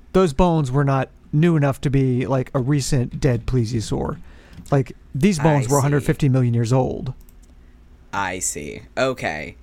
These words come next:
Speaker 1: From before lake, the le-, the lake was even there. 'Cause
Speaker 2: That
Speaker 1: Loch
Speaker 2: is
Speaker 1: Ness formed,
Speaker 2: wild.
Speaker 1: like, twelve thousand years ago.
Speaker 2: That is fucking wild. I went through a phase.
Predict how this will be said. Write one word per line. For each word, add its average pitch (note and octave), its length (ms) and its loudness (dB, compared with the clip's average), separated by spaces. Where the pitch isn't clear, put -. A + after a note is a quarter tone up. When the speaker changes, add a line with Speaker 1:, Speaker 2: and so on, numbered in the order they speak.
Speaker 1:
From D#3+ 220 4
before E3 400 2
lake, C#3+ 240 2
the D3 100 2
le-, C#3+ 260 2
the C3+ 160 0
lake C#3+ 200 0
was B2 160 0
even A#2 220 0
there. - 340 -4
'Cause - 140 -4
Speaker 2:
That F3+ 60 4
Speaker 1:
Loch F3 140 6
Speaker 2:
is - 60 -18
Speaker 1:
Ness F3 200 2
formed, C#3 340 2
Speaker 2:
wild. - 80 -4
Speaker 1:
like, C3 160 0
twelve C#3+ 280 2
thousand C3 340 2
years A#2 200 0
ago. A#2 320 -6
Speaker 2:
That A3 180 -6
is A#3+ 220 -2
fucking F3 640 -8
wild. B2+ 680 -6
I G#3 120 4
went A3 180 -4
through A#3 180 0
a F3 40 -4
phase. E3 640 -2